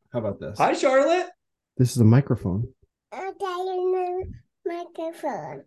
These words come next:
Speaker 1: This is Daddy's microphone. It's for the podcast.
Speaker 3: Yes.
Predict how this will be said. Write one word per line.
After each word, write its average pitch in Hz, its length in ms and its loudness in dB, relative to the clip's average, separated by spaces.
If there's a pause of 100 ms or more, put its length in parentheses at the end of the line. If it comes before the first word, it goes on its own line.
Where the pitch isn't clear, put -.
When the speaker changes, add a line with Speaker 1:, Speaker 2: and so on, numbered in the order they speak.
Speaker 1:
This 120 140 6
is - 20 -4
Daddy's 123 320 6
microphone. 98 680 -4 (220)
It's 127 100 0
for 143 100 8
the 131 80 8
podcast. 147 760 0 (340)
Speaker 3:
Yes. 320 160 -14